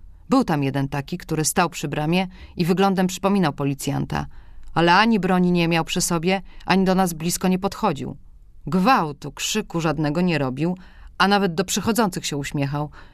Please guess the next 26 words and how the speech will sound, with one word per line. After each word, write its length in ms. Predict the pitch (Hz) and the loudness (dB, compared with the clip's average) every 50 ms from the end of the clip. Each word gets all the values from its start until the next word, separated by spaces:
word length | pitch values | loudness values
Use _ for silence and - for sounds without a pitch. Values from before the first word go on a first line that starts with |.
| - - - - | -20 -20 -6 -2
więc 240 | 226 247 247 - - | 0 0 0 -2 -2
idę 280 | 381 277 160 160 139 | -4 -2 0 0 0
do 120 | 131 - 143 | 0 0 0
miasta. 520 | 147 139 131 135 - - - - - 139 - - - - - - - - - - - - - - - - - - - - - - - - - | 0 0 -2 -2 -4 -6 -8 -10 -12 -12 -14 -16 -20 -20 -20 -20 -20 -20 -20 -20 -20 -20 -20 -20 -20 -20 -20 -20 -20 -20 -20 -20 -14 -4 2
Biała 280 | 156 202 208 214 208 202 | 4 6 6 6 6 4
Podlaska 520 | 196 180 156 180 180 185 185 - - 190 | 2 -2 0 2 2 2 0 -2 -4 -4
to 100 | 185 190 | -2 0
nie 140 | 185 180 175 | 0 0 0
było 260 | 170 214 196 165 147 | 2 2 2 2 2
żadne 320 | 139 147 143 147 143 143 | 2 0 0 0 0 0
wielkie 320 | 143 156 151 143 - 180 175 | 0 0 0 0 0 0 2
miasto, 480 | 180 175 165 147 - - - 131 135 - - - - | 2 2 2 0 -2 -4 -8 -8 -10 -10 -12 -12 -6
ale 180 | - 143 147 151 | -2 -2 0 2
miasteczko 540 | 151 156 - - - - 175 - - - 117 | 0 0 0 0 0 -2 -2 -2 -6 -8 -8
jak 180 | 110 131 - | -8 -6 -6
miasteczko. 540 | 143 143 - - - 147 139 - - - - - - - - - - - - - - - - - - - | -6 -6 -4 -4 -4 -4 -4 -6 -10 -12 -12 -12 -16 -20 -20 -20 -20 -20 -20 -20 -20 -20 -20 -20 -6 0
Zaczyna 400 | - 196 185 233 254 254 226 208 | 0 0 2 4 2 2 2 2
się 140 | - 208 | 2 0
od 120 | 185 151 170 | 0 0 2
małych 280 | 175 165 151 143 147 | 2 2 2 0 -2
domków 480 | 135 151 147 151 160 - - 196 185 151 | 0 0 0 0 -2 -4 -4 -4 -4 -4
wzdłuż 380 | 160 156 139 - 143 147 139 143 | -6 -6 -6 -4 -6 -6 -4 -4
drogi 440 | 143 147 147 147 139 147 160 151 - - - - - - | -2 0 0 0 0 -2 -6 -8 -8 -12 -18 -20 -10 -6
i 40 | - | -4
sklepiczków 640 | - - - 190 185 185 180 175 - - - - - | -4 -2 0 -2 -2 -2 -4 -8 -8 -10 -10 -8 -6
maleńkich. 640 | - - - - - - - - - 85 - - - | -6 -6 -6 -6 -6 -8 -8 -8 -8 -10 -10 -10 -14